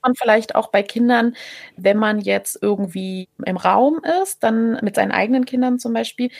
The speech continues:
dann spielen die häufig sehr frei und sicher und so.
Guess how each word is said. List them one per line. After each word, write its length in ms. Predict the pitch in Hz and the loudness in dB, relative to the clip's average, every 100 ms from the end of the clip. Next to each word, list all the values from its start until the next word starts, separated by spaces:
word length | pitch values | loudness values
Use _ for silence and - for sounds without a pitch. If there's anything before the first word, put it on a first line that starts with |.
| - - | -20 -2
dann 140 | 214 | -2
spielen 460 | 214 - 247 294 269 | -2 -4 0 2 2
die 120 | 247 | 2
häufig 400 | 226 226 226 - | 2 0 -2 -10
sehr 300 | - 208 196 | -10 -6 -4
frei 600 | 196 254 247 240 240 240 | -4 0 2 4 4 2
und 260 | 202 190 - _ | 0 -4 -8 _
sicher 540 | - 269 - 262 247 | -2 -2 0 2 2
und 120 | 226 226 | 0 -2
so. 200 | 247 | -2